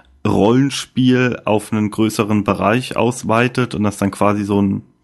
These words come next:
ich will nicht sagen Lab wird, aber schon so Elemente aus einem Lab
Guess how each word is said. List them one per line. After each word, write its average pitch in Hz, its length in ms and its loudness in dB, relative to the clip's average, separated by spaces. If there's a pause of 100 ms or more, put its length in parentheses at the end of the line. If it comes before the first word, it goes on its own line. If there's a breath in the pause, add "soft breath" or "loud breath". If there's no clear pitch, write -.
(640 loud breath)
ich 110 300 4
will 143 100 6
nicht 175 140 -2
sagen 110 260 -2
Lab 120 460 0
wird, 147 380 0
aber 107 180 2
schon 120 200 0
so 113 100 0
Elemente 131 680 2 (420)
aus 113 240 0
einem 123 200 2
Lab 123 460 -2